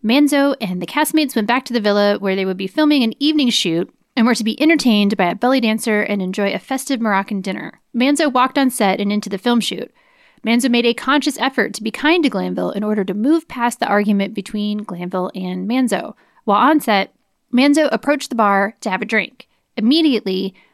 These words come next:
Manzo noticed that the castmates were drinking and some castmates appeared intoxicated. Throughout the trip, the other housewives would frequently comment to Manzo that she had large breasts.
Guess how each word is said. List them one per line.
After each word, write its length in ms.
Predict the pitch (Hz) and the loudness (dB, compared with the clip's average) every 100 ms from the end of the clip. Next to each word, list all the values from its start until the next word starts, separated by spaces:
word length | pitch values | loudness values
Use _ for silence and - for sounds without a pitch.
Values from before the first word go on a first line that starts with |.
| - | -8
Manzo 400 | 208 262 294 262 | 0 2 4 2
noticed 340 | 208 202 196 208 | 2 2 0 -4
that 80 | |
the 80 | 226 | -8
castmates 580 | - 262 269 262 247 - | -4 -4 0 -2 -2 -4
were 160 | 180 180 | -8 -8
drinking 500 | - 262 - 185 - | -2 -2 -2 -8 -10
and 180 | - 196 | -12 -10
some 300 | - 285 269 | -4 0 0
castmates 440 | 226 185 - 175 180 | 0 -6 -6 -10 -12
appeared 300 | - 196 170 | -12 -10 -10
intoxicated. 840 | - - 214 - 196 151 - 202 - _ _ _ _ - | -14 -4 -4 -4 -10 -12 -14 -16 -20 _ _ _ _ -2
Throughout 280 | 233 285 277 | 0 2 0
the 60 | |
trip, 300 | - 220 214 | -2 -2 0
the 140 | 208 - | -6 -2
other 240 | 240 269 | 2 2
housewives 640 | 262 220 208 214 196 196 202 | 2 0 0 0 0 -2 -6
would 120 | 196 | -8
frequently 480 | - 294 294 254 240 | -8 -4 -2 -2 -2
comment 280 | 220 208 208 | -2 -4 -4
to 60 | |
Manzo 540 | 190 185 185 185 185 180 _ _ _ | -4 -4 -2 0 0 -4 _ _ _
that 120 | 190 | -6
she 140 | - 240 | -2 0
had 180 | 220 202 | 0 0
large 300 | 190 190 - | 0 0 -2
breasts. 480 | 196 - - - | -4 -4 -12 -14